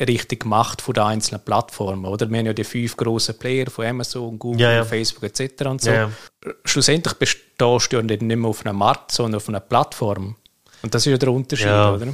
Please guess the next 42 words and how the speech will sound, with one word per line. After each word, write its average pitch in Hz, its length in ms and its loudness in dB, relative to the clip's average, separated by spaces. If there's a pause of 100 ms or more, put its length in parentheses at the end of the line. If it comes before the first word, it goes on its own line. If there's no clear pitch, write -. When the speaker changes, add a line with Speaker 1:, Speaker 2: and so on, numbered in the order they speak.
(220)
Speaker 2:
Ja, 113 280 4 (220)
ich 135 100 0
glaub, 165 240 4
das 143 140 4
ist, - 220 2 (400)
das, - 360 0
das, - 360 -4
das - 260 -10
löst 151 380 6
sich - 180 0
wieder 160 220 2
ein 139 160 4
bisschen - 340 -2
auf, 196 400 -2
weil 127 160 2
ich 127 60 0
kann 131 100 0
jetzt 135 120 -2
zum 139 80 -4
Beispiel 120 120 -2
bei 120 120 0
der 110 120 -6
Gaming, 143 540 0
äh, 131 300 -2
Szene 131 320 -2
sagen, 123 240 -2
dort 135 140 0
ist 139 120 2
es - 40 -8
ja 127 100 2
eher 127 280 2
so, 123 260 2
dass, 113 300 0
äh, 107 360 0 (380)
dass 113 140 0
jetzt 131 180 4
ein 117 80 -4
bisschen 123 260 0
changed, 151 520 2
dass - 300 -2
die, 117 160 0
äh, 110 320 2